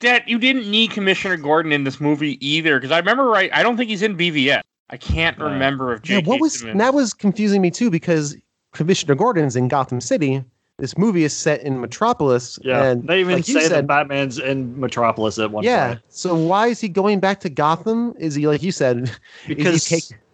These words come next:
Speaker 3: is he
Speaker 2: this
Speaker 3: taking the
Speaker 2: is
Speaker 3: Acela there from <laughs>
Speaker 2: where, so people are being abducted by the parademons between the two cities, and apparently the convergence is somewhere in Gotham Harbor.
Speaker 1: Oh, and he wasn't in B V S either, by the way. He was only in this movie, so they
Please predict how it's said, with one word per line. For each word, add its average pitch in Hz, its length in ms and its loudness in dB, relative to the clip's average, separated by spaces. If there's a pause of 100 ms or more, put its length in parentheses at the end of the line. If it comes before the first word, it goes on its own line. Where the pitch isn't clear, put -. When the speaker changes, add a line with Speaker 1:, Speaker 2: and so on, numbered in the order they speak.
(100)
Speaker 3:
is 143 80 -10
he 160 80 0
Speaker 2:
this 175 80 2
Speaker 3:
taking 175 160 2
the 156 80 4
Speaker 2:
is 127 80 0
Speaker 3:
Acela 170 320 2
there 214 240 2
from 147 360 2
<laughs> - 80 -8
Speaker 2:
where, 165 600 2 (540)
so 180 800 0 (220)
people 226 420 -4
are 180 420 4
being 175 300 0
abducted 151 480 0
by 143 140 2
the 139 80 -6
parademons 135 680 0
between 156 440 -2
the 143 80 2
two 139 180 0
cities, 120 560 2
and 120 380 -2
apparently 139 480 2
the 127 100 0
convergence 120 680 0
is 110 120 -4
somewhere 123 380 4
in 113 120 -2
Gotham 107 340 0
Harbor. 87 460 -4 (180)
Speaker 1:
Oh, 196 140 4
and 170 140 -2
he 208 80 4
wasn't 196 320 2
in 180 100 0
B 170 120 0
V 151 160 4
S 123 180 2
either, 110 200 -4
by 101 140 -2
the 95 100 -6
way. 87 160 -12 (160)
He 143 80 -8
was 135 120 -4
only 160 440 0
in 131 560 0
this 131 260 0
movie, 113 340 0
so 127 140 -8
they 127 240 2